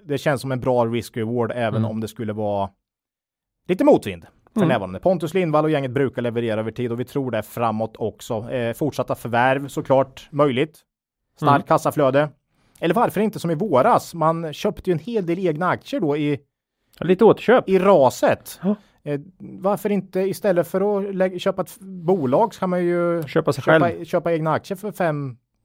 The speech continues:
Speaker 1: köpa upp fem procent eller
Speaker 2: Mm.
Speaker 1: köpa
Speaker 2: Man kan ju
Speaker 1: bl-
Speaker 2: plocka upp lite av blankarna
Speaker 1: Ja,
Speaker 2: igen.
Speaker 1: precis. Man möter blankarna här på sextiosju spänn.
Speaker 2: Mm.
Speaker 1: Eh, ja.
Speaker 2: Ja.
Speaker 1: Pontus lär göra det optimala, tror jag.
Speaker 2: Mm.
Speaker 1: Eh, vi äger aktier i Betsson som de flesta vet.
Speaker 2: Mm, mm.
Speaker 1: Mm.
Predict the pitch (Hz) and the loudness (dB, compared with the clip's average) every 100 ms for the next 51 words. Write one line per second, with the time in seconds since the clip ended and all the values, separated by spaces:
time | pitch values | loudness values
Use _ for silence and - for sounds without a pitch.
0 | _ - 180 185 - 196 156 143 110 - | _ -8 -4 -4 0 -2 0 -2 -2 -4
1 | 160 160 135 123 151 - - 190 - 151 | -2 0 -2 -6 -10 -14 4 4 6 2
2 | 185 185 190 151 202 190 170 156 143 165 | 4 4 4 4 4 4 4 2 0 4
3 | 240 277 185 185 - - 190 214 - 180 | 4 2 -4 -6 -8 -6 0 0 0 0
4 | 185 - 190 160 151 - 151 - 143 123 | 0 0 -4 -4 -6 -4 -6 -4 -4 -4
5 | - 98 - - 147 143 160 165 170 170 | -4 -8 -10 -8 -4 -4 -4 -8 -10 -12
6 | 156 - 180 277 _ 135 147 175 _ _ | -18 2 2 2 _ 0 0 -2 _ _
7 | _ 220 202 233 202 208 190 190 185 180 | _ 4 4 -2 -2 2 4 4 2 0
8 | 180 190 180 151 151 147 151 - 156 - | -2 2 2 4 2 0 -4 -4 -4 0
9 | 160 123 233 262 185 104 - _ 143 175 | 2 4 4 4 4 2 0 _ -12 -12
10 | _ - 143 143 143 143 143 196 240 233 | _ -6 0 2 2 2 2 0 2 0
11 | 208 202 165 175 175 156 - 165 156 165 | 2 2 0 -4 0 0 -2 -8 -6 -6
12 | 156 151 151 - 151 - - 127 123 123 | -6 -4 -6 -4 -6 -6 -6 -2 -2 -2
13 | 120 120 117 135 131 156 139 190 | -2 -2 -4 -6 -8 -6 -2 -2